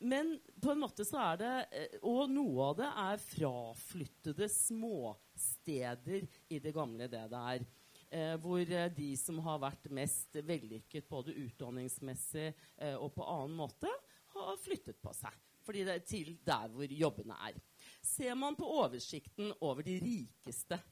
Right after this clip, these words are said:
i Tyskland, <laughs> eh, og hvor folk er ansatt, så er det altså en komma syv prosent av samtlige toppjobber. Og nå snakker jeg om diplomatiet,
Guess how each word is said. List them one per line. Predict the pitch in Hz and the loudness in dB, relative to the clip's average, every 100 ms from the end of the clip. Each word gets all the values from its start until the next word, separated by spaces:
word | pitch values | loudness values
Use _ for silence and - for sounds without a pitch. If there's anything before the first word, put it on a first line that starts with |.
| - | -8
i | 160 170 | -6 -4
Tyskland, | 170 - 202 262 - - - | -6 -4 0 0 0 -8 -2
<laughs> | 170 - 165 - - - - _ 269 285 294 269 - | -2 -2 -6 -6 -14 -16 -16 _ -20 -18 -14 -14 -6
eh, | 170 170 | 0 2
og | 202 190 | 6 4
hvor | 160 175 226 - | 4 6 6 4
folk | 175 139 - | 0 0 2
er | 190 156 | 2 2
ansatt, | 139 127 - 262 262 - - - _ - - | 0 0 4 4 4 -6 -10 -10 _ -20 -14
så | - | 0
er | 208 | 4
det | 214 | 4
altså | 262 - - 175 | 4 0 2 2
en | 160 | 2
komma | - 208 226 | 0 -2 0
syv | - - 160 147 - | 0 0 0 0 0
prosent | 208 214 - 185 202 208 - - | 0 2 2 2 0 -2 -6 2
av | 156 165 196 - - | 6 6 4 -2 0
samtlige | - - - 339 180 - - 196 208 | 4 4 4 2 0 -4 -4 -2 0
toppjobber. | 262 - 131 123 240 247 - - - - | -2 0 0 2 0 0 -6 -20 -20 -12
Og | 175 | -10
nå | 214 | -8
snakker | - 240 165 | -8 -4 0
jeg | 170 - - | 0 -2 0
om | 147 143 151 - - - _ 156 | 0 0 -4 -14 -20 -20 _ -6
diplomatiet, | 151 147 - 127 127 131 - - 131 120 156 | -4 -4 -8 2 4 4 0 -4 -6 -4 -4